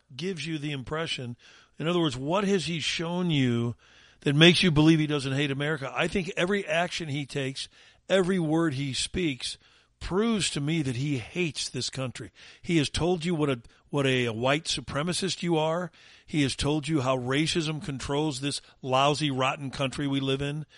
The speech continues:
and that we're all a bunch of racists and that we need to liberate ourselves from this racist tendency that we all have. He hates this country.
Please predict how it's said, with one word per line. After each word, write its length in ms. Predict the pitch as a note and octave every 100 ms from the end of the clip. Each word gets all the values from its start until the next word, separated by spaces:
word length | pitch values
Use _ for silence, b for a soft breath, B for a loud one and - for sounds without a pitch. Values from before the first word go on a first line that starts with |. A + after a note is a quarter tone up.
| b b -
and 140 | B2+
that 120 | C3+
we're 180 | C3 C3+
all 260 | C3 C#3 D3
a 60 |
bunch 260 | C3 C#3 C#3
of 100 | B2
racists 520 | C3 C3 - D3 -
and 140 | C#3
that 80 | B2
we 120 | A#2+
need 480 | B2 C3 C#3 C#3+ C3 - b b b
to 220 | - C3+
liberate 460 | A#2+ C#3+ E3 E3+ D3
ourselves 440 | C#3 - C#3+ C#3
from 140 | - C3+
this 160 | B2+
racist 600 | B2+ C3 D3+ - C#3+ - - b b
tendency 400 | - D#3+ D#3 E3
that 80 | D3
we 140 | C#3
all 200 | C3+ C3+
have. 440 | C3 C3+ C#3 D3 D3 b b b
He 260 | A3 G#3
hates 400 | E3+ G#3 A3+ -
this 220 | - F3
country. 460 | - F#3+ A3 - -